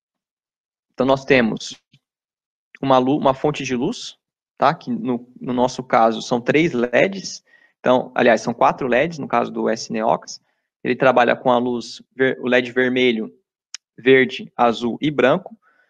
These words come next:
Por isso que a gente obtém uma imagem colorida em três D no final. Que a gente trabalha com essas três, três cores básicas, né?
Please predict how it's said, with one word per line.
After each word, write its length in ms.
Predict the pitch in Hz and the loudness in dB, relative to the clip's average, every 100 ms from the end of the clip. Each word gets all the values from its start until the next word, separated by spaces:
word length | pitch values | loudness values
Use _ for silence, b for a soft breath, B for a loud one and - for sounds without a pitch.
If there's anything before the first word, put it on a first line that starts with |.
| _ _ | _ _
Por 160 | 151 | 0
isso 260 | 147 202 - | 2 0 -4
que 80 | 180 | -6
a 20 | |
gente 240 | 165 156 | -4 -4
obtém 440 | 156 143 139 127 127 | -4 -4 -2 0 0
uma 100 | 123 | 0
imagem 320 | 117 113 117 | 0 0 -2
colorida 640 | - 151 143 127 196 190 165 | 0 2 4 2 0 -2 -2
em 100 | 147 | -4
três 360 | 139 139 127 117 | -4 -2 0 -2
D 160 | 117 143 | -2 -2
no 100 | 147 | -4
final. 480 | - 120 143 240 _ _ _ _ _ | -4 -2 -2 -4 _ _ _ _ _
Que 100 | _ | _
a 20 | 117 | -12
gente 100 | 113 | -6
trabalha 280 | 120 117 | 0 0
com 80 | 113 | 0
essas 180 | 117 117 | -4 -6
três, 480 | - 120 110 - - _ | -2 0 0 -4 -14 _
três 220 | - 120 120 | 0 0 2
cores 240 | 117 113 | 0 2
básicas, 560 | 113 139 220 185 135 120 | 4 4 4 0 -4 -2
né? 140 | 220 | -6